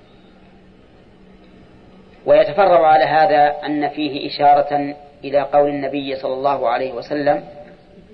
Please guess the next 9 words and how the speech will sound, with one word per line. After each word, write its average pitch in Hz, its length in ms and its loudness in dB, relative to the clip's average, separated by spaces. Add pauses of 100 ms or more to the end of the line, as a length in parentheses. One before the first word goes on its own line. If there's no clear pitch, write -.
(300)
"لا 156 340 4
تتمنوا 151 920 -2
لقاء 143 420 2
العدو 131 300 -2 (580)
واسألوا 135 340 0
الله 131 180 0
العافية، 156 500 0 (640)
فإذا 143 340 4
لقيتم، 135 540 -6